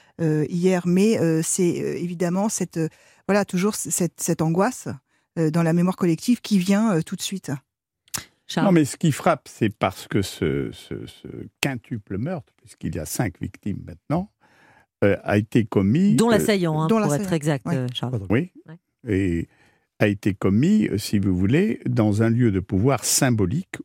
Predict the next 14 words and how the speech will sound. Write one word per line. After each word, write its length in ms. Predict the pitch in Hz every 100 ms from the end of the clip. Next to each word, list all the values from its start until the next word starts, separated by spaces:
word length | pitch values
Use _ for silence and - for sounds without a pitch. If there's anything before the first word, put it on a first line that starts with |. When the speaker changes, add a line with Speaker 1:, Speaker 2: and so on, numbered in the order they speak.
| -
Speaker 3:
au 80 | 92 -
cœur 340 | 143 202 208 120
du 240 | 104 95
système, 680 | - 92 90 - 151 180 107
du 120 | 95
pouvoir 360 | 80 101 107 90
policier, 640 | - 101 92 - - - _ _ _
de 80 | -
la 100 | 98
préfecture 500 | 95 104 - 139 156
de 60 | 117
police 400 | - 98 139 143
de 120 | 120
Paris. 500 | 117 - 117 101 98